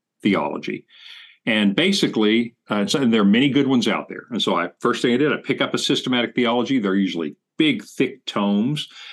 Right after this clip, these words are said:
And what they basically do is take the major doctrines of the Bible. So you'll get a doctrine of salvation, the doctrine of God. In other words,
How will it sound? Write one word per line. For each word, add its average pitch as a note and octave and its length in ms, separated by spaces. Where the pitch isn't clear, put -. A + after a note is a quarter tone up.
And G#2+ 140
what G2+ 140
they E3+ 120
basically C#3 580
do F2+ 320
is F#2 140
take A2 340
the G#2+ 80
major G2+ 640
doctrines A2 920
of E2 140
the E2+ 80
Bible. C#2+ 540
So G#2 200
you'll G2 180
get G2+ 160
a F#2+ 100
doctrine A2 540
of G2+ 100
salvation, G#2 760
the D2+ 100
doctrine G#2+ 460
of F2 160
God. F2+ 460
In C#3 60
other G3 160
words, A2+ 300